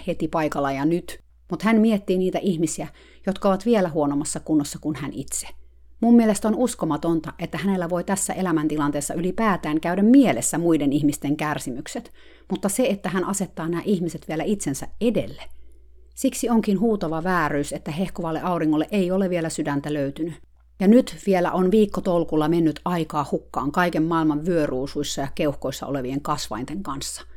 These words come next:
Siinä alkaa kenen tahansa zen rakoilemaan. Mä näen sen myös hehkuvasta auringosta, joka taistelee päivittäin löytääkseen sen risukasaan paistavan auringon säteen. Kyky sekin,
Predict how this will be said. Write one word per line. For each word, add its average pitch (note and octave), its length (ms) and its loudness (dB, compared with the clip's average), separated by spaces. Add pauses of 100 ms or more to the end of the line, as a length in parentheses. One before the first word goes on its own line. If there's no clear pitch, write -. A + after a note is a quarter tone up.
(220)
Siinä G#3 360 2
alkaa G3 240 0
kenen F#3 300 2
tahansa D#3+ 320 -4 (160)
zen C3 280 -2 (140)
rakoilemaan. B2+ 760 -6 (440)
Mä F#3+ 80 2
näen G3+ 280 6
sen F3 140 -2
myös E3+ 280 0
hehkuvasta D3+ 520 -8
auringosta, C#3+ 580 -4
joka C#3 180 -8
taistelee F3+ 520 -2
päivittäin D#3 840 0
löytääkseen C#3 640 -4
sen C#3 200 -4
risukasaan C#3+ 600 -4
paistavan C3+ 480 -4
auringon C3 420 -4
säteen. - 480 -10 (440)
Kyky G3+ 280 0
sekin, D3 500 -6